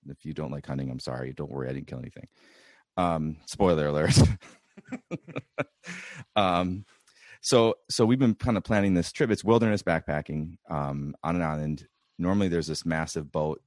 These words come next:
that, like, a, a ferry that takes people there and back, but the, um, because of the, the lake currents and everything, the harbor can, can't fit it. So there's, like, a, a dock and a ranger station, small little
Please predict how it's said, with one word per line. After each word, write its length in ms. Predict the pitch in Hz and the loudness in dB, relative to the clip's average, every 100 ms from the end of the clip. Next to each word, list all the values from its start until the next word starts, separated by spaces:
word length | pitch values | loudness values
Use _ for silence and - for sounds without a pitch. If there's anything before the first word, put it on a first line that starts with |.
| - | -12
that, 200 | 80 - | -10 -8
like, 140 | 76 | -8
a, 140 | 73 71 _ | -10 -12 _
a 60 | 76 | -20
ferry 360 | - 85 78 73 | -8 -4 -4 -6
that 120 | 65 | -8
takes 220 | - 73 | -10 -12
people 200 | 67 73 | -12 -14
there 200 | 69 73 | -10 -8
and 80 | 71 | -6
back, 240 | 71 71 - | -6 -8 -8
but 200 | 71 73 _ _ _ _ _ _ _ | -10 -10 _ _ _ _ _ _ _
the, 300 | 80 71 69 | -10 -8 -6
um, 340 | 64 60 64 - _ | -8 -8 -10 -16 _
because 280 | 90 98 87 | -6 -4 -2
of 200 | 78 - | -4 -6
the, 260 | 80 71 - _ _ - | -6 -6 -10 _ _ -16
the 340 | 76 71 71 - | -10 -8 -8 -4
lake 240 | 82 87 | -4 -4
currents 400 | - 92 107 - | -4 -2 -2 -4
and 80 | 110 | -2
everything, 380 | 113 - 120 110 | -2 0 0 0
the 160 | 71 | -2
harbor 400 | - 90 92 90 | 0 0 0 -2
can, 320 | - 85 78 - | -4 -6 -6 -8
can't 280 | - 82 - | -8 -8 -8
fit 220 | - 87 | -6 -2
it. 240 | 113 - _ _ _ _ _ | -2 -4 _ _ _ _ _
So 120 | 87 | -4
there's, 120 | 85 | -2
like, 100 | 85 | -2
a, 160 | 76 67 76 | -4 -4 -6
a 100 | 76 | -6
dock 340 | 82 78 85 | -2 -2 -2
and 80 | 73 | -6
a 40 | |
ranger 240 | 71 76 - | -6 -6 -8
station, 360 | - 71 - | -8 -8 -8
small 320 | 76 - 107 98 | -8 0 2 2
little 440 | 92 78 73 - | 0 -2 -4 -10